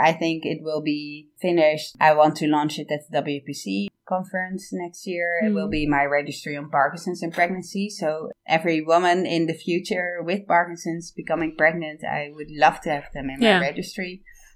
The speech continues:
Speaker 1: It will be a patient-driven registry, so the women themselves can register and fill up their pregnancy information. Of course, also the information concerning their Parkinson's symptoms, uh, medication
Speaker 2: Ah, cool.
Speaker 1: use,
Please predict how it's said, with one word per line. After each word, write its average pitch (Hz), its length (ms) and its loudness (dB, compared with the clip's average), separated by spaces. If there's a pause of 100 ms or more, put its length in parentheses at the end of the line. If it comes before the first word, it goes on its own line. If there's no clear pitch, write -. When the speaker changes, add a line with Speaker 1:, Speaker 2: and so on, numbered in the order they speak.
(120)
Speaker 1:
It 147 140 -8
will 151 160 0
be 143 220 -4
a 139 180 -6 (480)
patient-driven 156 920 -2
registry, 151 600 -4
so 151 220 -10
the 147 120 -6
women 139 360 -8
themselves 143 580 -2
can 135 200 -6
register 165 640 -6 (400)
and 147 180 -6
fill 143 200 -2
up 135 200 0
their 127 360 2 (340)
pregnancy 135 560 -8
information. 123 840 -10 (220)
Of 139 140 -14
course, 117 240 -4
also 120 440 -10 (140)
the 120 340 -8
information 123 520 -12
concerning 117 480 -12
their 110 340 -14
Parkinson's 120 600 0
symptoms, 123 440 -10
uh, 120 280 -10
medication 123 600 -6
Speaker 2:
Ah, 120 40 -10
cool. 190 120 -4
Speaker 1:
use, - 380 -12